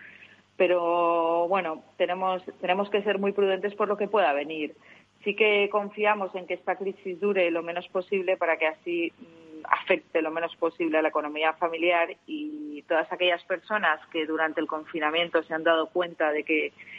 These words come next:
de que su vivienda, pues, no es,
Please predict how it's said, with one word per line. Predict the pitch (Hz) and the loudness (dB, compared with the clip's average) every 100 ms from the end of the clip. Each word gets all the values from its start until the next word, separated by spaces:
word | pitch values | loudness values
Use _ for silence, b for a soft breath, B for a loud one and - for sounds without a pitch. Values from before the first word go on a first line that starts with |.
| B B B - | B B B -2
de | 160 | 2
que | 175 165 165 160 | 2 4 2 0
su | 185 | -2
vivienda, | 170 170 185 185 190 185 170 165 156 151 - | 0 2 2 2 0 2 2 2 -2 -6 -8
pues, | 170 165 - 143 147 - 170 | -10 -10 -12 -18 -20 -18 -12
no | 175 180 | -2 2
es, | 180 185 | 4 2